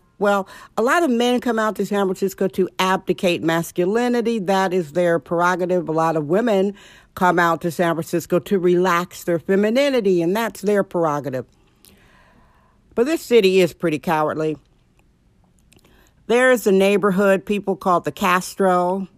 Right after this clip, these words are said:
I call it the Gayborhood. It was the first district that I lived in coming to San Francisco. It was really sweet and nice and quaint in nineteen eighties. I lived on Sanchez near Market. I loved it.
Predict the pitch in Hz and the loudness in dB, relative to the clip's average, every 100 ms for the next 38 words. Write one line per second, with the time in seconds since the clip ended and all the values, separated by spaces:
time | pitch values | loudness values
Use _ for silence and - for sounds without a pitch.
0 | _ - 196 214 208 190 170 135 170 165 | _ -4 -2 2 2 2 0 2 2 4
1 | 170 156 165 156 160 143 208 202 196 - | 2 2 2 2 0 0 -2 0 -2 -2
2 | - 202 196 - - - _ 180 185 - | -2 0 0 -2 -18 -20 _ 0 0 0
3 | 190 - - 151 185 175 - 175 190 254 | -4 -4 -20 -2 2 2 0 0 2 2
4 | 220 175 147 127 - 156 147 139 151 - | 2 2 2 -2 -4 -4 -2 -2 -4 -2
5 | 160 156 143 151 151 143 - 160 - 165 | -2 -2 -4 -4 -4 -4 -6 -8 -2 -2
6 | 139 151 - 180 190 175 - - 190 208 | 0 -4 -6 -2 0 -2 -6 -6 -2 0
7 | 208 196 151 139 202 196 196 196 175 170 | 0 -2 -2 0 2 2 0 -2 -2 -2
8 | - 190 196 185 160 170 190 190 202 - | 0 2 2 0 0 0 0 -2 -4 -2
9 | 185 185 185 180 - - - - - - | 0 0 0 -4 -8 -20 -20 -20 -8 0
10 | 190 190 190 180 170 160 - 190 185 185 | 2 2 2 0 -2 -2 0 0 0 -2
11 | 214 196 185 147 175 170 156 175 185 185 | -2 2 2 0 -2 0 0 2 2 2
12 | 196 175 - _ _ _ _ _ _ _ | 0 -2 -4 _ _ _ _ _ _ _
13 | _ _ - - 147 170 175 135 170 | _ _ -20 -6 0 2 2 2 -2